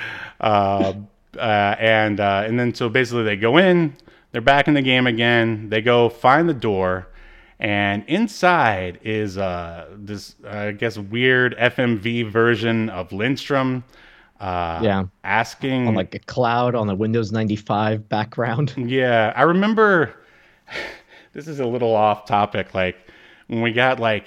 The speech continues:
Speaker 1: I think it was, like, our second computer, there was, like, this welcome disc that came with it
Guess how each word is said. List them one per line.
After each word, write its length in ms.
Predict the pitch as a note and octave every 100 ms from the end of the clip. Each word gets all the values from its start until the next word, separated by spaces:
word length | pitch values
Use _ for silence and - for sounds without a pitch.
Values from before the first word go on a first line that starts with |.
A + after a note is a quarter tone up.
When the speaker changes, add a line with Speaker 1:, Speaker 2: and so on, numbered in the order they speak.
| -
Speaker 1:
I 40 | -
think 180 | F#3+ F#3
it 40 |
was, 120 | E3+
like, 160 | C3 A2+
our 120 | G2
second 680 | - - A2+ A#2+ C#3 C3 -
computer, 840 | - C3 - C#3+ D3 C#3+ C#3+ C3 A#2
there 140 | - A2
was, 160 | G#2+
like, 200 | A#2 B2+ A2+
this 120 | F#2
welcome 520 | F2+ F#2 A3+ - C#3
disc 380 | B2 D#3 D3+ -
that 140 | C#3 C3
came 260 | D#3+ D#3+
with 160 | D#3 D#3+
it 240 | D#3 D#3